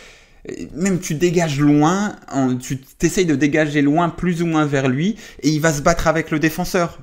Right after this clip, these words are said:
Tu lui do-, tu lui donnes ça au moins. Non, là tu lui donnais rien du tout, même pas des miettes, il y avait rien. Ça servait à rien de le mettre sur le terrain parce que, euh, mis à part un peu, euh, monopoliser l'attention de la défense centrale,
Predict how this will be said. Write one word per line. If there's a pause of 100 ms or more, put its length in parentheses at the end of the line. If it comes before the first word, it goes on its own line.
(140)
Tu
lui
do-,
tu
lui
donnes
ça
au
moins. (180)
Non,
là
tu
lui
donnais
rien
du
tout,
même
pas
des
miettes,
il
y
avait
rien. (240)
Ça
servait
à
rien
de
le
mettre
sur
le
terrain (360)
parce
que,
euh,
mis
à
part (300)
un
peu,
euh,
monopoliser
l'attention
de
la
défense
centrale,